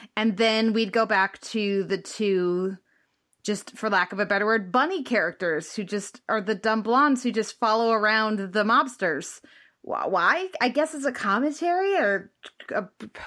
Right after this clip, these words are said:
pop, pop culture parallel from the, the, those types of characters from an earlier time, this play into nostalgia and, and such. But, like, I just got to, like, why? Why with the, why, why are they there? Why are we spending this time with these characters? And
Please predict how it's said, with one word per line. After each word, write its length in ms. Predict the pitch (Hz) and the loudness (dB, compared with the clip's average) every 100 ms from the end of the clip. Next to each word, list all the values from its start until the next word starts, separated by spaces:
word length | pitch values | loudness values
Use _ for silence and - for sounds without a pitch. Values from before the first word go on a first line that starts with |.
| - | -4
pop, 260 | 262 247 | -2 -2
pop 240 | - 254 254 | 0 -2 0
culture 360 | 277 269 208 - - | -2 -2 -4 -10 -8
parallel 640 | 208 226 269 302 320 349 | 0 2 4 4 4 0
from 320 | - 233 220 - - - - _ _ | -2 -2 -2 -8 -20 -20 -20 _ _
the, 200 | 233 226 | 0 2
the, 180 | 233 226 | 2 2
those 200 | 226 240 | 2 2
types 240 | 240 233 | 2 -4
of 80 | 226 | -4
characters 360 | - 220 220 226 | -2 -2 0 0
from 140 | 233 | 0
an 100 | 208 | 0
earlier 380 | - 214 214 202 | 2 2 0 -2
time, 400 | 190 196 208 247 | -2 0 2 4
this 220 | 208 185 | 2 -2
play 260 | - 214 220 | -8 -4 -2
into 160 | 226 | -2
nostalgia 680 | 214 190 - 185 226 254 294 | -4 -6 -2 0 0 2 2
and, 160 | 302 269 | 2 0
and 180 | 285 269 | 0 2
such. 260 | 320 320 - - | 0 0 -12 -6
But, 100 | - | 0
like, 240 | 269 269 - _ - - _ _ _ _ _ _ _ _ - | 2 0 -2 _ -20 -20 _ _ _ _ _ _ _ _ -4
I 120 | 302 | -2
just 200 | 277 285 | -2 0
got 200 | 330 302 | 2 2
to, 80 | 302 | 0
like, 160 | 285 240 | 0 2
why? 460 | 233 277 180 190 - | 4 4 4 -2 -12
Why 320 | 233 277 262 | 0 4 4
with 180 | 254 226 | 2 -2
the, 200 | 190 - - | -2 -2 0
why, 160 | 226 | -2
why 220 | 214 247 | 2 2
are 100 | 269 | 4
they 160 | 254 269 | 2 0
there? 320 | 214 196 185 | 2 2 2
Why 220 | 180 180 | 2 2
are 100 | 196 | 2
we 120 | 208 220 | 0 -4
spending 320 | - 196 190 | -2 -2 -2
this 120 | 180 | -6
time 300 | - 214 226 | -2 0 2
with 140 | 196 | 0
these 180 | 196 180 | -4 -8
characters? 880 | - 214 214 202 202 170 165 - - | -4 0 0 -2 -2 -2 -4 -6 -16
And 400 | - 190 175 170 | -10 -6 -4 -6